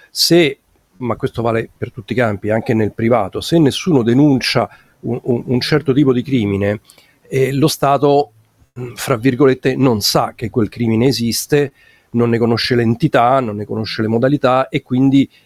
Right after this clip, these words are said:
è impreparato a combatterlo. Nel momento in cui, eh, tutti i soggetti sono, con le buone o con le cattive, obbligati a denunciare certi tipi di crimini contro di loro,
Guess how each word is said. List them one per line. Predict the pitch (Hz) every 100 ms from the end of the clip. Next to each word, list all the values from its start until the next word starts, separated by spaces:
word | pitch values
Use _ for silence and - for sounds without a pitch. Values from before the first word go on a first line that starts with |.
| _
è | 113
impreparato | 123 113 117 110 113 117
a | 101
combatterlo. | - 107 98 95 - 101
Nel | 110
momento | 131 170 -
in | 151
cui, | - 170 131 110 - _ _ _
eh, | - -
tutti | - 180 - 135
i |
soggetti | 135 117 135 120 - -
sono, | 95 151 131 104 -
con | 117
le | 104
buone | 107 127 143
o |
con | - 123
le | 120
cattive, | 117 _ 143 110 101 - _ _ _ _
obbligati | 131 113 113 120 147 147 113 - 104
a |
denunciare | 104 113 110 - 143 117 104
certi | - 131 -
tipi | 120 139 117
di | 110
crimini | - 131 113 110
contro | 135 139 170
di | 190
loro, | 147 117 127 147 147